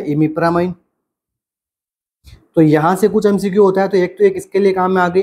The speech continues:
एन्यूरेसिस। सबसे पहले तो कौन सी class की drug है, तो tricyclic antidepressants है। मैंने जब antidepressant आपको पढ़ाया था तो मैंने आपको वहाँ पे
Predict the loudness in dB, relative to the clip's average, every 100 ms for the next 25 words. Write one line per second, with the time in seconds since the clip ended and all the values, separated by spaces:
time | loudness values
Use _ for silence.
0 | -2 0 2 2 0 -10 -8 -4 0 0
1 | 0 2 2 2 -2 -2 -2 0 -4 0
2 | 0 0 -8 _ _ _ _ _ -4 0
3 | 2 4 2 0 0 0 -2 -2 -2 0
4 | 0 0 -4 -2 -4 -6 -10 -14 _ _
5 | _ _ -2 0 2 2 2 2 2 0
6 | 0 -2 0 -2 -2 -2 0 -2 -2 -4
7 | -4 -4 -2 -2 0 0 0 -2